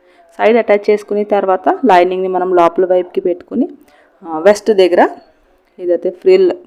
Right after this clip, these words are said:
పార్ట్ ఉంది కదా, ఆ, ఫ్లేర్ వెస్ట్ పార్ట్ ఉంది కదా, ఆ వెస్ట్ పార్ట్ని మనం లైనింగ్ వెస్ట్కి ఇక్కడ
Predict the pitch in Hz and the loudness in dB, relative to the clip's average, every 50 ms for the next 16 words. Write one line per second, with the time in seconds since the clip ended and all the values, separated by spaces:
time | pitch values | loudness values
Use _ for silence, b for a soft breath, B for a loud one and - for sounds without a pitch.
0 | _ - 175 170 170 - 160 160 151 - 165 - - 185 - - _ 185 175 170 | _ -6 -6 -4 -4 -4 -8 -6 -6 -8 -6 -4 -4 -4 -4 -8 _ -10 -10 -8
1 | 160 165 - - 254 - _ _ - 196 185 190 202 208 202 180 - - - - | -8 -8 -10 -10 -12 -18 _ _ 0 4 4 6 6 6 4 2 0 -4 -8 -6
2 | 165 180 180 180 - - - 180 170 165 - 165 165 156 160 175 254 330 - b | -4 -4 -6 -6 -16 -8 -4 -4 -4 -2 -4 -10 -8 -8 -6 -6 -6 -8 -8 b
3 | b b b b b b b b - - 190 190 190 185 185 - - 196 - 185 | b b b b b b b b -4 -2 0 2 2 2 2 0 -12 -6 -2 -2
4 | 175 175 175 233 302 392 359 294 190 175 175 170 170 - - - 170 170 170 175 | -2 0 -2 -4 -4 -2 -2 -2 -2 -4 -6 -10 -10 -14 -14 -10 -8 -6 -2 0
5 | 175 180 180 190 196 196 185 180 175 170 - - _ - 170 151 - - - - | 2 2 2 0 -2 -2 0 0 -2 -2 -4 -12 _ -16 -16 -16 -12 -8 -8 -8